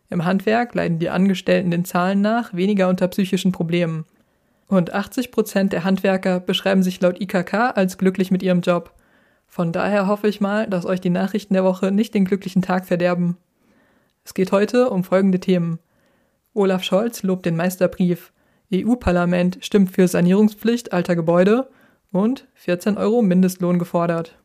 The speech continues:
Mein Name ist Annabelle und wir fangen mit einer guten Nachricht an. Bundeskanzler Olaf Scholz hat auf der Internationalen Handwerksmesse in München den Meisterbrief gelobt.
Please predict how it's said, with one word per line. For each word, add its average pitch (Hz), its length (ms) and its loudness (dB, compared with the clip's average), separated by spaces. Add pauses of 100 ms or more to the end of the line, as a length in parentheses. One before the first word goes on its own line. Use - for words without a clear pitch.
(1120)
Mein 170 200 0
Name 214 280 2
ist 185 200 -2
Annabelle 196 500 0
und 269 140 -2
wir 247 60 0
fangen 196 220 0
mit 190 140 0
einer 185 220 0
guten 190 260 -4
Nachricht 180 440 -4
an. 180 180 -4 (720)
Bundeskanzler 208 720 -2
Olaf 208 240 0
Scholz 202 420 -2
hat 190 100 -6
auf 185 140 -4
der - 140 -8
Internationalen 185 800 -2
Handwerksmesse 208 640 -2
in 175 100 0
München 214 380 0
den 202 180 0
Meisterbrief 180 560 -2
gelobt. 180 460 -4